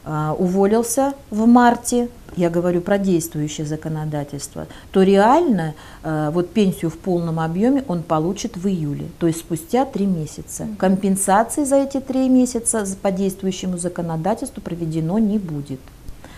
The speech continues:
Speaker 1: А, что ожидает с первого января? А с первого января, э, всё остаётся так же. Например, с марта уволился, в июле назначается в полном объёме, но за три месяца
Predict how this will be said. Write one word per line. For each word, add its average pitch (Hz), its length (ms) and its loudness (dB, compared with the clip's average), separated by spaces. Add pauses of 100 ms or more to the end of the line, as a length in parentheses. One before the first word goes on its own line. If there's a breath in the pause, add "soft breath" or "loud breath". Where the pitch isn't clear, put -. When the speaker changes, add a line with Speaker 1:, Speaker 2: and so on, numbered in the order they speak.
(500 loud breath)
Speaker 1:
А, 165 240 -2
что 302 260 2
ожидает 240 500 4
с - 60 -6
первого 151 380 -2
января? 143 520 -8
А - 80 -2
с - 100 -4
первого 277 340 2
января, 156 520 0 (520 loud breath)
э, 156 280 -4
всё - 240 2
остаётся 175 640 2
так 151 360 -2
же. 208 280 -4 (240 loud breath)
Например, 175 460 -2
с - 100 -8
марта 170 380 2
уволился, 240 840 0
в 175 160 -2
июле 208 400 6
назначается 160 840 -2
в - 20 -8
полном 156 380 -4
объёме, 233 440 2
но 202 340 6
за 180 200 4
три 180 260 -4
месяца 170 760 -2